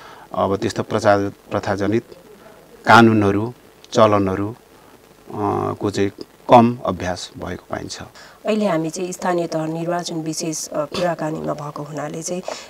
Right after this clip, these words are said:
Speaker 2: स्थानीय तहको मात्र कुरा होइन, होइन?
Speaker 1: हजुर।
Speaker 2: राज्यका हरेक निकायमा याखा सँगसँगै, अ, जस्तै थोरै जनसङ्ख्या भएको अल्पसङ्ख्यक, अ,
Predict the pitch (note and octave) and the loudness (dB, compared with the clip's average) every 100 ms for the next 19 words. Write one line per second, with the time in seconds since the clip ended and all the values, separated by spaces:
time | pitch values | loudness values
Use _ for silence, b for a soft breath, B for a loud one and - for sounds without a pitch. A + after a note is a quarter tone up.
0 | - B3 B3+ C4+ B3+ G3+ F#3 F#3 F#3 F#3 | -6 0 4 4 2 0 0 -2 -4 -2
1 | F3+ - F#3+ E3+ D3+ D#3 D3+ D#3+ D#3 D3+ | -2 -2 -6 -4 -4 -4 -4 -4 -4 -4
2 | A3+ - - - F3 F3 F3+ F3 E3 F3 | -6 -10 -10 2 4 4 -2 -6 -4 -2
3 | G3 F#3+ D#3 D3+ D3+ D#3 D#3 D#3+ D#3+ D#3+ | -2 -4 -2 -2 -2 -2 -4 -2 -4 -2
4 | E3 D#3 D#3 - B B B - F3 D#3+ | -2 -2 -4 -6 B B B -8 -6 -4
5 | D#3+ E3 E3 - - D3 C#3+ D#3+ - E3 | -2 0 -2 -4 -4 -2 -2 -6 -6 -6
6 | E3 - - - A3 G#3+ F3+ E3 - D#3+ | -6 -10 -16 -4 -2 0 -2 -6 -8 -8
7 | D#3+ D#3+ F3 F3+ D3+ F3 - F3 E3 D#3+ | -8 -8 -8 -4 -2 -2 -4 -8 -8 -6
8 | D#3+ - D3+ D3 D#3+ | -8 -4 -4 -4 -6